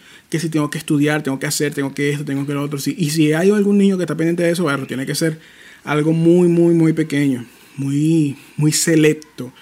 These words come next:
contado con los dedos niños que puedan pensar de esa manera. La cuestión no es cuando eres niño, porque obviamente que tu etapa de niñez es una etapa que tienes que vivirla, vamos a decirlo así, relajada, una etapa de crecimiento, una etapa de, de preparación, de diversión,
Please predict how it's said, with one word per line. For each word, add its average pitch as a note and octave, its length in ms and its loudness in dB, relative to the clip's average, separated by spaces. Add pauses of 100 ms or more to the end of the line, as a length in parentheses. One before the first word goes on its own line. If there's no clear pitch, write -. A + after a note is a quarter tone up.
(360)
contado C#3+ 460 0
con E3 100 0
los C#3 160 -2
dedos D3 260 0
niños D#3+ 280 4
que D#3 100 -4
puedan C#3 260 -4
pensar D3 340 -2
de D3 80 -6
esa D3+ 140 -4
manera. D3 320 -2 (500)
La F#3+ 120 0
cuestión A#3 300 4
no C4+ 80 6
es C4 80 2
cuando C4 240 4
eres F#3 140 2
niño, A3 320 6
porque G3 240 -6
obviamente F3+ 420 2
que F#3+ 80 -4
tu D#3+ 80 -2
etapa D3+ 320 -4
de F3 80 0
niñez D3+ 480 -2
es D3+ 120 -6
una D3+ 160 -4
etapa D#3 440 -4 (580)
que D3 180 -2
tienes C#3+ 240 -6
que D#3 140 -2
vivirla, D3+ 380 0
vamos D3+ 240 -2
a D#3+ 40 -2
decirlo C#3 300 -4
así, D3+ 160 -4
relajada, D3 680 -6 (380)
una C#3+ 120 -6
etapa D3 240 -4
de D3 80 -2
crecimiento, D#3 680 -2
una C#3 100 -4
etapa C#3+ 360 -6
de, C3+ 200 -8 (320)
de D3 160 -2
preparación, D3+ 840 -2
de C3+ 80 -2
diversión, D3 720 -2